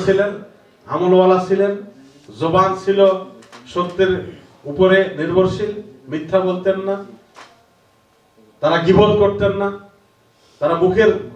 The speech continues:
গুনাহ করতেন না, চোখের গুনাহ করতেন না। ফলশ্রুতিতে তাদের কাছে অনেক সময় রোগী আসার আগেই রোগ ভালো হয়ে গেছে।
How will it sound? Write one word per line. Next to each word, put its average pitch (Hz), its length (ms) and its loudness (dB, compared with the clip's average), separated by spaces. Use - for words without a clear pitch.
গুনাহ 185 260 4
করতেন 190 340 0
না, 190 160 -6
চোখের 185 320 -2
গুনাহ 185 260 2
করতেন 180 320 -4
না। 196 200 -6
ফলশ্রুতিতে - 960 0
তাদের 190 400 2
কাছে 214 340 0
অনেক 214 300 0
সময় 233 400 0
রোগী 165 340 0
আসার 208 320 0
আগেই 196 680 0
রোগ 190 200 0
ভালো 165 200 -2
হয়ে 143 200 -2
গেছে। 98 160 -12